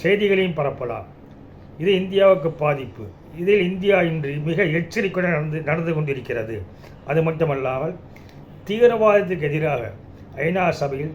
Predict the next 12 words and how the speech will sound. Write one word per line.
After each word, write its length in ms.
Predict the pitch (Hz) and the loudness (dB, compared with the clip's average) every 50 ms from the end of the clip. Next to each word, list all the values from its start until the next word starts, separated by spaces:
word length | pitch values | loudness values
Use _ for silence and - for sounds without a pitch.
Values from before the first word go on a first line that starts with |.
| - - | -10 -10
முக்கியமான 480 | 156 165 - - - 202 190 196 190 190 175 - - | -10 -10 -8 -4 -4 -2 0 2 0 0 0 0 -2
தீர்மானத்தை 480 | 175 202 202 196 185 180 170 156 151 143 | -2 -2 0 0 0 0 0 -2 -2 -4
கொண்டு 240 | - 151 151 147 160 | -2 -2 0 2 2
வர 120 | 151 139 139 | 2 2 2
வேண்டும் 280 | 139 143 139 131 127 123 | 0 -2 -2 -4 -6 -8
என்பதற்காக 560 | 123 127 123 123 117 110 - 131 120 117 120 139 143 - - - - - - - - - - - - - - 139 | -6 -6 -6 -6 -6 -8 -8 -8 -8 -6 -6 -6 -8 -8 -10 -14 -18 -20 -20 -18 -18 -18 -18 -18 -18 -14 -10 -6
இந்தியா 300 | 147 170 185 196 190 170 143 139 | -4 -2 2 4 4 4 4 4
முயற்சி 300 | 160 202 214 214 - - | 2 2 2 0 -2 -4
செய்து 240 | - 202 185 170 165 | 0 2 2 4 2
வருகின்ற 380 | 156 160 160 151 165 165 147 156 | 2 2 2 0 0 0 -2 -2
பொழுதெல்லாம் 560 | 143 135 135 139 135 139 139 143 156 175 180 175 - - - - - - - - - - - - | -2 -2 -2 -2 -2 -2 -2 -2 -2 -4 -4 -8 -12 -18 -18 -18 -18 -18 -18 -18 -18 -20 -18 -18
சீனாவானது 840 | - - - 175 185 185 190 175 160 147 143 143 135 127 123 131 | -10 -4 0 0 2 2 2 2 2 2 0 -2 -2 -4 -4 -4